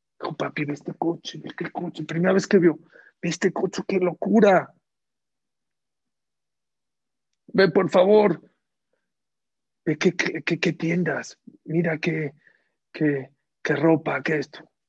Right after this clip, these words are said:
Ah, papá que se quedó callado. "¿Para qué lo trajo? Este ya se le metió todo el material, esto". Lo subió al Empire State, al Empire State.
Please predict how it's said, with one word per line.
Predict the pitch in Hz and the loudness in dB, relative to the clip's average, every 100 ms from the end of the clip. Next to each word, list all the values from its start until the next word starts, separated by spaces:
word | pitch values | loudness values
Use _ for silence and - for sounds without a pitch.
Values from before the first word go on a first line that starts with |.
| _ | _
Ah, | 330 - _ _ | -14 -14 _ _
papá | 139 - 165 | -10 -8 -8
que | - - | -10 -12
se | - | -12
quedó | - 139 | -8 -10
callado. | - 127 123 - 110 165 _ _ - - | -8 -10 -12 -18 -20 _ _ _ -20 -12
"¿Para | 165 | -6
qué | - 156 | -2 -2
lo | 143 | -2
trajo? | - 151 - 156 | 0 0 0 -4
Este | - 156 | 0 2
ya | 165 160 | 2 0
se | - 156 | -2 -4
le | |
metió | 147 143 170 147 | -2 0 0 4
todo | 170 | 2
el | 151 | 2
material, | 143 151 147 147 147 143 | -2 -2 2 4 2 0
esto". | 135 _ _ _ _ _ _ - - _ _ _ _ _ _ | -6 _ _ _ _ _ _ -20 -20 _ _ _ _ _ _
Lo | 135 | -6
subió | - 147 156 | -4 0 0
al | 143 | 0
Empire | 135 143 135 131 | -4 -4 -2 -4
State, | - _ 135 123 - - | -8 _ -8 -8 -16 -16
al | - 127 123 | -6 -4 -4
Empire | 120 _ 143 131 | -10 _ 0 0
State. | 120 _ 123 117 | -2 _ -8 -8